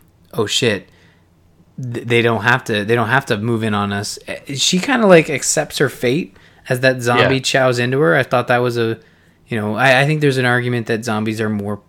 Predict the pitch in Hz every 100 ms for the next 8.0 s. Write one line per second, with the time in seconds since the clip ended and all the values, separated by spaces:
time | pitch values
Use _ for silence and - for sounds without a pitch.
0 | _ _ _ - 98 101 101 - 104 107
1 | 104 - 110 - 113 107 110 107 107 104
2 | 101 101 - 104 101 113 101 101 117 131
3 | 147 - - - - _ 95 101 104 -
4 | 127 113 104 110 98 92 - 104 113 117
5 | 107 - - 180 - - 127 131 - 113
6 | 127 151 160 151 123 185 202 - _ -
7 | - - 302 - 381 - 226 156 131 -